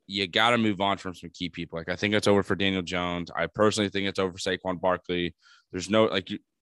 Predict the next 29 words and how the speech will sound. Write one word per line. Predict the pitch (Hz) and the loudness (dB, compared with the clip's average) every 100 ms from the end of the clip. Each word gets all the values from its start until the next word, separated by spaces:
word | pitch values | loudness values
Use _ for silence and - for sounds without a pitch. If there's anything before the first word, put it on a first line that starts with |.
| _ - | _ -14
you | 107 107 | -6 -2
shouldn't | - 139 113 | 4 4 4
pay | 117 107 | 2 2
that | 101 | 2
guy | 95 98 | 2 2
a | 92 | 0
ton | - 95 | -2 -4
of | 90 | -2
money. | 85 85 82 | -2 -4 -6
And | 82 | -8
if | - | -8
you're | 90 | -2
not | 104 117 95 | 2 2 0
going | 95 90 85 | -2 -2 -4
to, | - 90 85 78 _ _ _ - | -2 -2 -2 -6 _ _ _ -16
just | - | -12
move | 82 92 95 82 | -6 -4 -4 -4
on | 76 | -6
from | 71 67 67 | -8 -14 -14
him | 60 65 - | -16 -20 -14
and | 85 82 | -12 -6
just | 85 85 - - - _ _ - | -2 -2 -2 -8 -18 _ _ -8
try | - 107 107 | 0 4 4
and | 101 | 2
get | 101 - | 0 -2
picks | 107 98 - | -4 -4 -4
if | 87 | -8
you | 85 | -8
can, | - 110 110 104 98 | -4 0 2 2 0